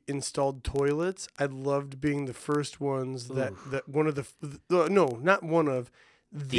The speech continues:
Speaker 2: The
Speaker 1: first one.
Speaker 2: Oh, you're talking to the man right here. I'd do that all day. That would be my best toilet ever, would be that first toilet.
Speaker 1: The first one, and you poop in it. I've even
Speaker 2: Is it
Speaker 1: gone
Speaker 2: special?
Speaker 1: I've even gone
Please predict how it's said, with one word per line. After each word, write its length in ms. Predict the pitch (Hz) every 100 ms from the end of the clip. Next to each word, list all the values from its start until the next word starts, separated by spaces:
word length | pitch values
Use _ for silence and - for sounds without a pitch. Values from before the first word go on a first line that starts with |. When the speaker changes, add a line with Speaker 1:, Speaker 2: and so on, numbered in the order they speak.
| 208 214 -
Speaker 2:
The 40 |
Speaker 1:
first 400 | 156 147 143 -
one. 280 | 139 135 127
Speaker 2:
Oh, 60 | 113
you're 160 | 127
talking 320 | 170 208 156 -
to 100 | 143
the 80 | 127
man 320 | 110 156 208
right 180 | 165 117
here. 200 | 143 165
I'd 160 | 175
do 120 | 156 147
that 200 | 123 -
all 240 | 117 110
day. 340 | 98 135 143
That 160 | 123 117
would 160 | 123 123
be 100 | 120
my 180 | 107 101
best 360 | - 117 110
toilet 320 | - 117 107 104
ever, 320 | 113 117 110
would 100 | 98
be 120 | 98
that 200 | 95 90
first 320 | - 107 101 -
toilet. 320 | 92 82 143
Speaker 1:
The 100 | 143
first 400 | - 156 156 -
one, 200 | 160 156
and 200 | 139 156
you 140 | 147
poop 380 | 127 - 170 170
in 160 | 185 185
it. 160 | 190 - - _ _ _ _ 165
I've 360 | 180 226 202 -
even 220 | 190 190 190
Speaker 2:
Is 60 |
it 40 | 165
Speaker 1:
gone 220 | 160 165
Speaker 2:
special? 420 | 185 175 - 202 - _ _ _
Speaker 1:
I've 180 | 175 196
even 380 | 240 220 214 151
gone 420 | 143 147 165